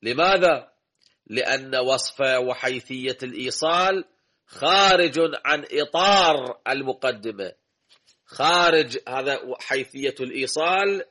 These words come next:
خارجة عن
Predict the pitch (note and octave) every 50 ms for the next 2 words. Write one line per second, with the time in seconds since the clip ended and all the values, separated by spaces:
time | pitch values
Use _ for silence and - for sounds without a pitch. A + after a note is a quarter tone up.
0 | _ _ _ _ _ _ _ - - C#3+ C#3+ C#3+ C#3 C#3+ D3+ F#3 F3 C#3 E3 D#3
1 | D3+ - D3+ C#3+ D3 D3 C#3+ D3 D3 B2+ _ _ _ _ _ _ _ _ _ _
2 | _ _ _ - - C#3+ D#3+ E3+ E3 D3 C3 A#2 G2+